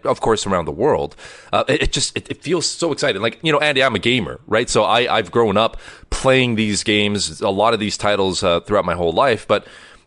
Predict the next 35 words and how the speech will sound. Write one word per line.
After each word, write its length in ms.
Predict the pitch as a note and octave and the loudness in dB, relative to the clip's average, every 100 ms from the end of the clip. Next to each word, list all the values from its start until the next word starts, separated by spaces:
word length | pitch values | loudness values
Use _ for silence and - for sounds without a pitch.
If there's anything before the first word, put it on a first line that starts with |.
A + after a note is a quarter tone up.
| _ | _
you 160 | A#2 A2 | -4 0
were 120 | C#3+ | 2
always 260 | C#3 A3 | 2 2
kind 240 | - G3+ G3+ | 0 0 0
of 180 | C#3 - _ _ _ _ | -2 -12 _ _ _ _
limited 580 | A#2+ D#3 G3 C3+ G#2+ G#2 | -2 0 2 2 2 0
to 340 | B2 A2+ G#2+ - | -2 -2 -2 -10
the 440 | A2+ A2 G#2 F#2+ F2+ | -8 -4 0 -2 -2
capabilities 600 | D#3+ A#2 B2+ C#3+ A2+ G2+ | -6 -2 -2 0 0 0
of 100 | F2+ | 0
your 160 | G2 | 0
internet. 360 | C3+ F2 C#2 - | 0 -2 -4 -4
And 140 | A2 G#2 | -4 0
so 120 | A2+ | 2
if 120 | G#2+ | 2
you 100 | A#2+ | 2
had, 240 | B2+ B2+ A#2 | 2 0 2
like, 220 | A2+ G#2 | 0 2
the 80 | G2 | -2
dial-up 480 | G2+ A2+ A#2+ A2 | 2 2 2 2
internet 360 | B2 A#2 A2+ A2+ | 0 4 2 2
in, 180 | A#2+ G#2+ | 0 0
in 140 | A2 | 0
the, 220 | G#2 G2 F2 | 0 2 2
uh, 160 | F2 | 2
late 200 | F#2 - | 2 0
nineties, 320 | A#2 A#2 A2+ | 0 0 0
early 140 | A#2+ A2 | 0 0
two 120 | A#2+ | 0
thousands, 480 | A2 G#2+ G#2 A2 G#2 | 2 2 0 -6 0
you 100 | A2 | 0
were 80 | G2+ | 4
<laughs> 40 | |
always 380 | F#3+ - G#3 - | 4 4 2 0
playing 400 | - D#3+ E3 D3+ | 0 4 4 0